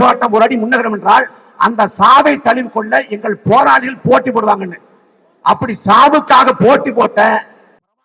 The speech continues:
பிள்ளைகள் இருந்தாங்க அங்க.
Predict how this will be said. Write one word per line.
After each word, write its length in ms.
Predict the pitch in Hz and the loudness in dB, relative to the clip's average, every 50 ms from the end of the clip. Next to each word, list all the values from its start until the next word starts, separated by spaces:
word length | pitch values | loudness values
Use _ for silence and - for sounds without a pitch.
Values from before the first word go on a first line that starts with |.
| _ _ _ _ _ _ _ _ _ _ _ _ 202 180 156 - - _ _ - _ - _ _ _ _ | _ _ _ _ _ _ _ _ _ _ _ _ -6 -6 -6 -10 -16 _ _ -20 _ -20 _ _ _ _
பிள்ளைகள் 300 | 190 220 247 233 220 208 | -4 -2 0 0 0 -2
இருந்தாங்க 300 | 208 202 196 185 185 180 165 | -2 0 -2 -2 0 -2 -2
அங்க. 160 | 180 196 180 | -4 -4 -8